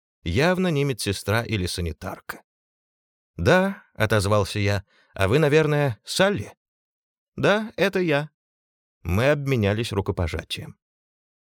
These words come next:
"Зовите меня просто Пол". Договорились.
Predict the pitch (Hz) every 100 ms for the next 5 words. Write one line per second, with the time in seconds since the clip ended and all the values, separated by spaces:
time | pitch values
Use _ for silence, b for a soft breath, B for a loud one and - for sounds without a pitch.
0 | - 87 156 175 107 95 90 87 101 92
1 | - 80 - 82 - _ _ _ _ _
2 | - 180 160 123 92 82 - -